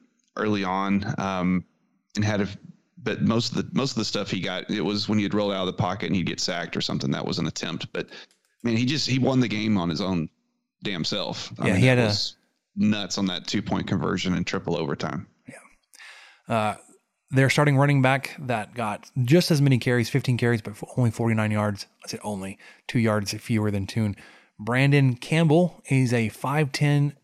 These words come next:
Speaker 2: two ten freshman transfer from U S C. They've actually got quite a few U S C transfers on the, on the ro-, roster. Um, they've actually got quite a few transfers on the roster. Obviously, we're gonna talk about the Texas Tech roster,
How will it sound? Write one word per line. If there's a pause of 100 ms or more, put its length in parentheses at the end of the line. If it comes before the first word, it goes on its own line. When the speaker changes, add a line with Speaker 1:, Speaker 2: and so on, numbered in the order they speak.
(120)
Speaker 2:
two
ten
freshman
transfer
from
U
S
C. (540)
They've
actually
got
quite
a
few
U
S
C
transfers
on
the,
on
the
ro-,
roster. (920)
Um,
they've
actually
got
quite
a
few
transfers
on
the
roster.
Obviously,
we're
gonna
talk
about
the
Texas
Tech
roster,